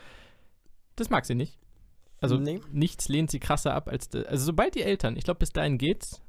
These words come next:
Speaker 1: aber Eltern geht gar nicht.
Speaker 2: Nee, irgendwie hört's da sofort auf. Aber der große Ausraster, der kommt ja noch.
Speaker 1: Genau.
Speaker 2: <clears throat> Erstmal haben wir nur eine Ablenkungstaktik, sag ich mal.
Speaker 1: Aufgeschrieben habe ich, stattdessen ficken sie.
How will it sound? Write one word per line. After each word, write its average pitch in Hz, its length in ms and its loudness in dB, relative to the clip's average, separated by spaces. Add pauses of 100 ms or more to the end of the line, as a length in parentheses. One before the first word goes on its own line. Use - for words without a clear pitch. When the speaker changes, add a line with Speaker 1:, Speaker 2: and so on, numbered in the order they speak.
(100)
Speaker 1:
aber 139 180 4
Eltern 170 300 2
geht 160 160 -4
gar 117 180 4
nicht. 170 320 -4
Speaker 2:
Nee, 139 140 4
irgendwie 156 300 4
hört's 151 180 0
da 135 120 2
sofort 131 300 0
auf. 147 220 0 (500)
Aber 143 380 6 (200)
der 131 260 0
große 160 300 0
Ausraster, 147 380 -2
der 127 100 -4
kommt 143 200 0
ja 117 80 0
noch. - 160 -4 (160)
Speaker 1:
Genau. 151 260 6
Speaker 2:
<clears throat> - 40 -4
Erstmal 143 300 4
haben 135 120 4
wir 139 60 6
nur 135 260 6 (120)
eine 131 140 2
Ablenkungstaktik, 120 800 -2
sag 123 100 -2
ich - 20 6
mal. 135 80 2
Speaker 1:
Aufgeschrieben 131 360 0
habe 127 160 2
ich, - 80 -4
stattdessen 123 380 0
ficken 120 240 0
sie. - 160 -8